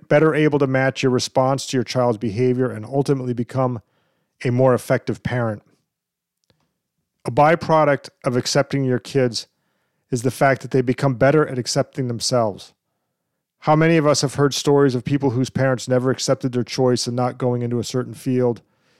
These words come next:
or dropping out of a sport, or choosing a boyfriend or girlfriend,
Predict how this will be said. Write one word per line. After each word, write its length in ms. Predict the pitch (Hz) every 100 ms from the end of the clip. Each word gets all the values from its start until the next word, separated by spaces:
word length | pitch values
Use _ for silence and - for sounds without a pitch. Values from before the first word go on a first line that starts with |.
| _
or 80 | -
dropping 360 | 104 139 139 131
out 120 | 123
of 80 | 117
a 40 |
sport, 560 | - - 147 139 135 - _ _ _ _
or 60 | 113
choosing 340 | - 151 139
a 40 | 123
boyfriend 440 | 123 127 - 131
or 60 | 120
girlfriend, 680 | 123 123 117 131 120 113